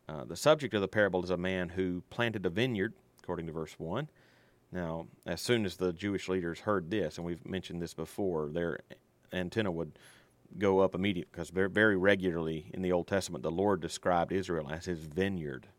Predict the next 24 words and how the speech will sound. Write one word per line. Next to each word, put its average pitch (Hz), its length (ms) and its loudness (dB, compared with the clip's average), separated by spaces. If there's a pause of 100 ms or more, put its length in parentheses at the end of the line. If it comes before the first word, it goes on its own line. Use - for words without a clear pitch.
(580)
that 82 160 -2
he 85 140 -6
planted 87 480 -4
and 76 120 -6
cared 92 260 0
for. - 200 -10
See - 160 -8
that 80 160 -2
in 78 100 -6
Isaiah 80 400 -2
five 85 640 2
and 65 160 -14 (420)
Psalm 78 400 -4
eighty. 82 360 -6 (1120)
So 127 160 2
when 117 120 4
Jesus 170 320 2
begins 98 300 2
a 87 40 -2
parable 87 360 2
set 107 220 0
in 80 100 -2
a 73 60 -4
vineyard, 123 520 -2